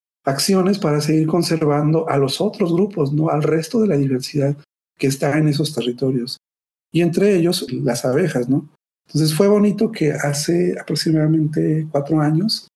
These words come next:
hubiera este primer acercamiento de parte de la cooperativa y de sus aliados comerciales para poder implementar algo con abejas, querer hacer meliponicultura en la región. Y el bagaje que hemos tenido con el colectivo,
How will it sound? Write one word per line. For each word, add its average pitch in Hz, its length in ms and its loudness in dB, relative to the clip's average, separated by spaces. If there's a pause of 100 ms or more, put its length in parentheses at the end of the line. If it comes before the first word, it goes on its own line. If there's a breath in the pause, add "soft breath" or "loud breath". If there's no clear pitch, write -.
(200)
hubiera 156 280 2
este 156 160 -2
primer 151 240 2
acercamiento 147 800 0 (180)
de 139 100 -4
parte 135 300 -4
de 139 80 2
la 135 80 -2
cooperativa 170 800 0
y 143 120 0
de 131 320 0 (140)
sus - 240 -4
aliados 147 280 2
comerciales 165 680 0 (460)
para 185 460 0
poder 165 520 2
implementar 160 760 0
algo 190 480 2
con 135 180 0
abejas, 160 800 -2
querer 131 280 0
hacer 139 200 0
meliponicultura 143 760 0
en 156 100 2
la 143 60 2
región. 170 480 -4 (300)
Y 254 460 2
el 156 120 4
bagaje 180 460 2
que 202 80 0
hemos 196 240 0
tenido 170 480 2
con 131 180 0
el 131 80 2
colectivo, 156 800 0